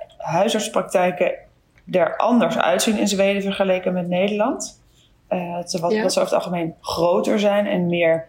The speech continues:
Speaker 1: eigen faciliteiten hebben. Of, eh, ook aanvullend onderzoek en dergelijke kunnen doen. Hoeveel huisartsen werken er dan bij jou in het centrum en hoeveel ondersteunend personeel?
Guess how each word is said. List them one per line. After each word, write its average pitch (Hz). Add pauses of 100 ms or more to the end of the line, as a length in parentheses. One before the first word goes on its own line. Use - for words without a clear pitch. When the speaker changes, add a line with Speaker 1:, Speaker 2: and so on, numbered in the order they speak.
(220)
Speaker 1:
eigen -
faciliteiten 180
hebben. 196
Of, -
eh, -
ook -
aanvullend 165
onderzoek 190
en 190
dergelijke 190
kunnen 185
doen. 240 (460)
Hoeveel 247
huisartsen 220 (140)
werken 208
er 185
dan 170
bij 175
jou 180
in 175
het 175
centrum 196
en 180
hoeveel 180
ondersteunend 185
personeel? 175